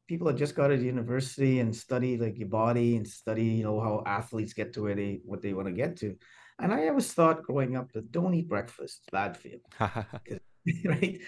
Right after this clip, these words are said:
Speaker 1: And, and all the things I learned about and read about growing up, about working out and so on, it's totally different.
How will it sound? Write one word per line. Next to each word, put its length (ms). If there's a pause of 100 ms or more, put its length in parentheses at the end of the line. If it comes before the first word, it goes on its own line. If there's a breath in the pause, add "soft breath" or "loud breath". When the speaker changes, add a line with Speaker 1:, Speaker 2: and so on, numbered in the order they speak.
(340 loud breath)
Speaker 1:
And, 200
and 180
all 180
the 100
things 300
I 340 (140)
learned 380
about 240
and 160
read 180
about 280
growing 320
up, 200
about 300 (200)
working 340
out 120
and 100
so 180
on, 180
it's 160
totally 280
different. 500